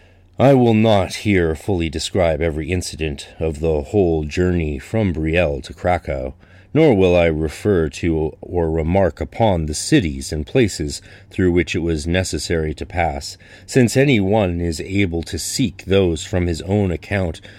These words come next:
of it by D himself, from which how many which are principally to be noted, and which conduce not a little to illustrate the history of his life. I have proposed,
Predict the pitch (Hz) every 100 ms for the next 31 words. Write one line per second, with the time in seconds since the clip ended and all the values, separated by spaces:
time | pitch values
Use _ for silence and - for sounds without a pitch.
0 | - - 104 85 82 - 87 87 85 95
1 | 90 87 - 95 76 65 - - - -
2 | - - - - 123 120 110 - - -
3 | - - - 110 90 95 98 92 90 82
4 | - - 104 - 98 87 80 - 104 -
5 | 78 - 85 - 82 82 82 82 - 82
6 | 90 95 113 - - 110 90 92 90 -
7 | - - - - - 92 110 98 - 101
8 | 90 95 120 - 76 76 - 90 82 -
9 | 85 71 78 127 - - 73 67 67 -
10 | 67 65 82 - - - _ - _ _
11 | _ _ - 117 120 131 90 - 90 -
12 | 165 80 71 -